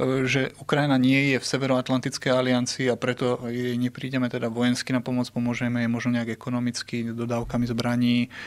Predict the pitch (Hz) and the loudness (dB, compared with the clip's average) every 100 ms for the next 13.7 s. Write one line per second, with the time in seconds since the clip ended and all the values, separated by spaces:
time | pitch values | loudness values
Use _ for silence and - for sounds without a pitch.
0 | - - 123 123 123 123 127 123 123 - | -10 0 2 4 4 6 6 4 0 -8
1 | - 120 123 123 135 143 - - - - | -10 -6 0 2 2 0 -6 -8 -8 -10
2 | - - - 147 175 196 214 196 170 170 | -14 -8 2 4 6 6 6 6 4 2
3 | 175 160 147 156 - 156 156 156 151 135 | 2 2 0 0 0 0 2 2 4 6
4 | 139 143 139 123 113 117 123 165 - - | 6 4 2 2 2 4 4 2 -2 -18
5 | - 135 147 135 135 127 - - - - | -10 0 2 4 4 2 -2 -20 -20 -20
6 | - - - - - 123 131 147 160 180 | -20 -12 -10 -8 -10 -6 -6 2 4 4
7 | 165 156 - 131 123 170 - - - - | 2 0 2 4 4 2 -4 -20 -20 -12
8 | - 131 147 139 135 147 151 - 156 170 | 0 4 4 4 4 2 -4 -6 0 2
9 | 156 - 131 123 139 131 120 117 123 120 | 0 2 2 4 4 2 2 2 2 2
10 | 117 - 113 113 - 110 - 113 - 131 | 2 0 -2 -2 -2 -4 -4 -6 -6 -6
11 | 139 147 - - - 135 139 156 170 151 | -4 -4 -8 -8 -8 0 2 4 2 2
12 | 151 147 135 127 127 139 143 117 127 123 | 4 4 4 2 2 2 2 0 -2 0
13 | - 123 113 113 113 127 | 0 0 2 2 4 2